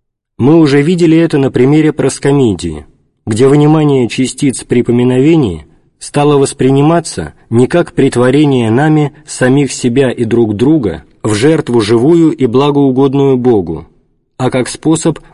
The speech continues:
удовлетворить некую личную нужду в здравии, в упокоении. Но пример этот можно было бы распространить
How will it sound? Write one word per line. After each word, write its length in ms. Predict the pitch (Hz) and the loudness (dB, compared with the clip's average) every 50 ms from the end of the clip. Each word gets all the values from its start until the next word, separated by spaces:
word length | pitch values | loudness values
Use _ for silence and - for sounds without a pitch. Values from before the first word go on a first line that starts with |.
| _ | _
удовлетворить 840 | - 139 135 135 120 127 127 127 - 117 120 123 139 160 160 - - - - _ - | -2 0 2 2 2 2 2 2 0 0 0 0 -2 -2 -4 -6 -12 -18 -20 _ -2
некую 480 | 113 123 143 160 156 160 - 147 135 127 | 0 0 2 0 0 0 0 0 2 2
личную 460 | 135 147 139 - - 147 143 143 143 | 0 -2 -4 -4 -4 -2 0 0 0
нужду 540 | 143 143 139 123 110 101 104 92 80 71 - _ _ _ _ _ _ - | 0 0 0 -2 -2 -2 -4 -4 -4 -8 -14 _ _ _ _ _ _ -8
в 60 | 104 | -6
здравии, 680 | 101 98 95 123 135 151 160 151 147 151 151 147 135 - _ _ | -6 -4 -2 0 0 2 2 2 0 0 0 -2 -4 -8 _ _
в 120 | 101 107 120 | -4 -4 -2
упокоении. 920 | 117 120 123 - - 101 95 98 113 131 143 143 135 127 123 117 104 - _ _ _ _ _ _ _ _ _ _ _ _ _ _ _ | -2 -2 -2 -2 -2 -2 -2 0 0 0 0 0 0 0 -2 -4 -6 -12 _ _ _ _ _ _ _ _ _ _ _ _ _ _ _
Но 200 | - 123 135 131 | -2 0 0 0
пример 400 | 120 131 131 143 156 175 180 160 | 2 2 2 2 2 2 2 0
этот 340 | 131 101 80 - 80 - - _ _ _ _ | -2 -4 -6 -8 -12 -16 -18 _ _ _ _
можно 340 | - 120 151 160 147 160 156 | -2 0 0 2 2 0 0
было 220 | 151 170 180 175 160 | 2 2 2 2 2
бы 120 | 143 139 | 0 0
распространить 840 | 127 117 - - - 120 - - - 117 123 131 151 170 156 - | -2 -2 -4 -4 -6 -6 -6 -4 -4 -2 0 0 0 -2 -2 -6